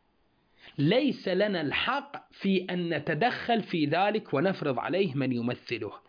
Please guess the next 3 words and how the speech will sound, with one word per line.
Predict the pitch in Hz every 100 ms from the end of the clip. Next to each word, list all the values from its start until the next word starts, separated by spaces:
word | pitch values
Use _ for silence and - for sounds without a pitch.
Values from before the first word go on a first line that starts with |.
| - - - - - - - -
كذلك | 208 180 208 302 269
الحال | 269 - 269 247
هنا، | 202 226 156 107